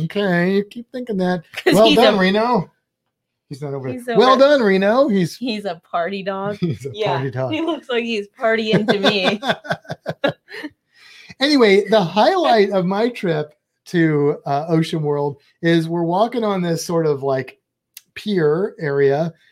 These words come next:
Speaker 1: and there's dolphins, the dolphin thing. It's huge. The dolphin area is huge. Okay, so, like, Costa Maya, you'll hear me complain about Costa Maya's dolphin area 'cause it looks like the size of our swimming pool at our apartment. But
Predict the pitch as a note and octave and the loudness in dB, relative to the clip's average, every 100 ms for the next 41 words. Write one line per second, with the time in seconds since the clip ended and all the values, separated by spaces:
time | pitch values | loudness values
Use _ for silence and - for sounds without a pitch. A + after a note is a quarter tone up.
0 | _ D3+ D3+ D3 D3 D3 D3 D3 D3+ D#3+ | _ -4 -2 -2 -2 -2 -2 -2 -2 -2
1 | E3 D#3 D3+ D3+ - - _ D#3+ D3 D#3+ | -4 -4 -4 -6 -10 -16 _ -8 -4 -2
2 | E3 D#3+ D3+ C#3 D3+ C#3+ D#3+ F3 - C#4 | -2 -2 -4 -4 -4 -2 -6 -8 -4 0
3 | F3+ C#3 C#3+ A#3+ C4 A3 F3 D3 - - | 0 -2 0 -2 0 0 2 2 0 -4
4 | D3+ - - - _ _ _ _ - D3+ | -2 -4 -10 -20 _ _ _ _ -2 0
5 | D#3 D#3+ D3+ D3+ D3+ _ - G#3 A3 G3+ | 0 -2 0 0 -2 _ 0 0 0 -4
6 | F3+ E3 C#3 C3 C3 _ _ _ E3+ F3+ | -2 -2 -2 -4 -8 _ _ _ 0 2
7 | F3 F#3 E3+ D#3 D3+ D#3+ C#3+ C3 C#3+ C#3 | 4 2 0 -4 -4 -2 -2 -4 -4 -6
8 | C#3 C3+ B2+ B2 C3 B2 B2+ A2+ A2+ B2+ | -8 -10 -10 -8 -10 -10 -12 -12 -10 -6
9 | D3 D#3+ D3+ - C3+ B2 _ _ _ _ | -6 -4 -6 -4 -8 -8 _ _ _ _
10 | _ _ C#3+ D#3 C#3+ C#3 B2+ B2 A#2+ - | _ _ -8 -4 -2 -2 -2 -4 -6 -4
11 | D3+ C#3 C3+ C3+ A#2+ A2 - C#3 A#2+ A#2 | -4 -4 -2 -2 -2 -6 -4 -4 -4 -12
12 | F#3+ _ _ _ _ D#3 C#3+ - | -16 _ _ _ _ 0 0 -4